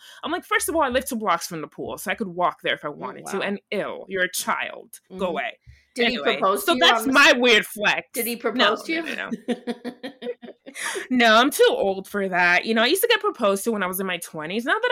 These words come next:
Speaker 1: I'm an
Speaker 2: Mm-hmm.
Speaker 1: old bag in my, you know, late thirties, no one cares.
Speaker 2: Mm-hmm. If you're
Speaker 1: Unless
Speaker 2: over
Speaker 1: they're
Speaker 2: thirty-five
Speaker 1: children.
Speaker 2: and not married, forget it.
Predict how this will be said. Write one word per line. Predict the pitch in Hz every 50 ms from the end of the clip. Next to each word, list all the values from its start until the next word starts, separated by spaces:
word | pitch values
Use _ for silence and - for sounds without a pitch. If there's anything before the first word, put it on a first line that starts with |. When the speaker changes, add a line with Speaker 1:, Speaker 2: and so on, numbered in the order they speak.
| 480
Speaker 1:
I'm | 415
an | 381 269
Speaker 2:
Mm-hmm. | - -
Speaker 1:
old | - 214 208 196 185 170
bag | - 175 170 175 180 185 190
in | 180
my, | 170 160 160 160 160 160 - -
you | 190 185
know, | 165 156
late | 160 170 170 170 - -
thirties, | 180 160 165 175 160 151 156 -
no | 165
one | 156 156 151
cares. | - 165 156 151 147 160 160 170 185 180
Speaker 2:
Mm-hmm. | 190 180 165 175 185 175 - -
If | - 214 - 240
you're | 254 349
Speaker 1:
Unless | 381 392 381
Speaker 2:
over | 339 370 339
Speaker 1:
they're | - 269 277
Speaker 2:
thirty-five | 285 277 269
Speaker 1:
children. | - 277 285 285 247 220
Speaker 2:
and | 208
not | 202 202 196 180 196
married, | 208 220 226 214 190 190
forget | - 202 - 208 220 233 175
it. | - - -